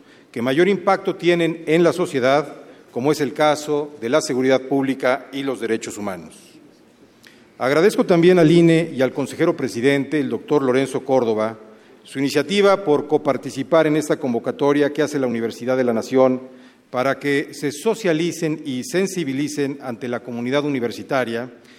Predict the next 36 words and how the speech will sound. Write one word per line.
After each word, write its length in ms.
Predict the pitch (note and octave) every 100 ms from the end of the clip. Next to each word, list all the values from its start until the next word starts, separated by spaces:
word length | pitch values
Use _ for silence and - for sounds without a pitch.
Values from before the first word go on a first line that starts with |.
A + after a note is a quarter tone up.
| _ -
y 100 | A2+
en 80 |
general 500 | A2+ E3+ D#3+ D#3 D#3+
ante 180 | D#3 C3+
la 60 | B2
opinión 320 | A#2 B2+ B2
pública 520 | C#3+ D3+ C#3+ D3+ D3+ - - _ _ _ -
temas 320 | E3+ F3 C3+
relevantes 880 | C3+ B2+ C#3+ C3+ D3+ C#3 - - - _ _ - _ -
que 60 | B2+
habrán 340 | B2+ D3+ F3+
de 80 | D#3
discutirse 600 | F3 - D3 - D#3+ D3+
en 40 | C3+
las 120 | A2+
próximas 480 | D#3 D#3+ D#3+ C3 -
semanas 560 | A#2+ C#3 C3+ C3+ -
por 240 | - B2+ A#2
las 100 | A2+
diferentes 640 | A#2 C3+ D#3+ D#3+ D#3 -
fuerzas 400 | - C#3+ D3 D3+
políticas 640 | - B2+ C#3 C3 C#3 C3 - - - - -
que 120 | A#2+
participan 880 | E3+ F3 G3 F#3 F3 E3+ E3 E3 - -
en 140 | C3+
el 100 | D#3+
proceso 500 | D3+ C#3 D#3 D3 D3+
de 120 | B2
renovación 560 | A#2 D3 C#3 C#3+ C#3 C3+
del 100 | C3+
poder 300 | B2 B2 -
público 340 | C3+ C3 B2+
federal. 480 | A2 G#2+ A#2+ A2 F2 - _ _ _ _ _ -
Temas, 320 | G3 F3 D#3
por 160 | E3+
cierto, 480 | D3 C3+ A#2 D#3 F#3+